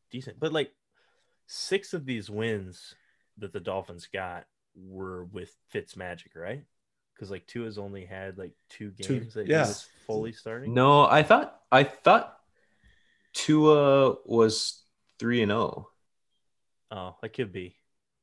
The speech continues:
Speaker 1: Maybe it's only, maybe it's only five and
Speaker 3: Yeah.
Speaker 1: five games with Fitz.
Speaker 2: I also said Tua was gonna stink.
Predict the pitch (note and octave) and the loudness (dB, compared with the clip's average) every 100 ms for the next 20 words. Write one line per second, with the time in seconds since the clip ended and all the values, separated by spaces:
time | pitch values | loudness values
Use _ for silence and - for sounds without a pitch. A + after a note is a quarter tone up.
0 | _ A2 G#2+ G#2 - F#2 F2 - - G#2+ | _ -6 -4 -6 -6 -14 -16 -16 -8 -6
1 | G2 - G#2 F2 - F2+ F#2 F2 F#2+ F2+ | -6 -10 -12 -12 -12 -10 -10 -14 -16 -18
2 | F2 _ _ _ _ _ _ _ _ - | -20 _ _ _ _ _ _ _ _ -20
3 | G1+ - - B2 A2 G#2 G#2 G2+ F#2+ _ | -18 -18 -4 0 0 -2 -6 -8 -12 _
4 | _ _ - G2 F#2+ - - _ _ _ | _ _ -12 -10 -10 -18 -20 _ _ _
5 | _ _ _ _ _ _ _ _ _ _ | _ _ _ _ _ _ _ _ _ _
6 | _ _ - C3 C3 C#3+ D#3+ D#3+ F3+ - | _ _ 0 6 6 6 4 4 4 6
7 | A#3 B3+ D3+ C3+ B2 - - B2 A#2+ | 6 6 4 4 2 0 0 0 0